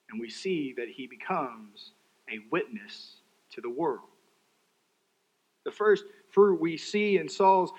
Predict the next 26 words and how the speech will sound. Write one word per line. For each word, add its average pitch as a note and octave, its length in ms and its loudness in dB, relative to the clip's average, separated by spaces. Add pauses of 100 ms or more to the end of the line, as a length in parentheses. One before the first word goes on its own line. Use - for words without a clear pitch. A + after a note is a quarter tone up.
(160)
conversion E3+ 800 2 (220)
is F3 220 4
that F#3+ 220 4
he A3 160 -2
receives G#3+ 540 0
this F#3 280 4
new G3 260 0
title F#3+ 600 4
of D#3+ 280 2
disciple. G3+ 540 0 (2500)
Now, E3 80 4
I'm F3+ 80 4
using G#3 280 6
the F#3+ 100 4
word G3 280 6
disciple G3+ 600 4
to F#3+ 120 -2
mean F#3 220 0
all F#3 260 4
those F#3 280 2
who F3+ 100 2
have E3+ 180 2
faith F3+ 320 2
in D3 140 -4
Christ, F#3 400 0
not F#3+ 200 2